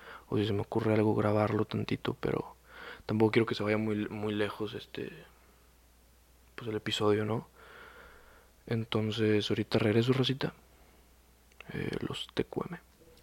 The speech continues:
Ya, racita, ya regresé, ya se logró. Se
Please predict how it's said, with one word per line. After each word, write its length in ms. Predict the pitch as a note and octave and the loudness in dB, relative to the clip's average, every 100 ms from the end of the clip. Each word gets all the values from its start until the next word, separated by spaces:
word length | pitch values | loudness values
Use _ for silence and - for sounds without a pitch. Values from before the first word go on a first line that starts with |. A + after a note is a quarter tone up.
| - | -6
Ya, 140 | C3+ A2+ | 4 8
racita, 300 | A2 G#2 G#2 | 8 8 8
ya 80 | G#2 | 8
regresé, 500 | A2 A2 G#2+ A#2+ - | 6 6 6 4 2
ya 120 | - | 0
se 180 | G#2+ - | 0 2
logró. 460 | G#2+ G#2 G2+ G#2+ - - _ - - - - - _ _ _ _ _ _ | 4 6 6 4 0 -12 _ -20 -20 -20 -20 -20 _ _ _ _ _ _
Se 500 | - - A2+ A#2 C3+ | -10 -6 -2 -2 -4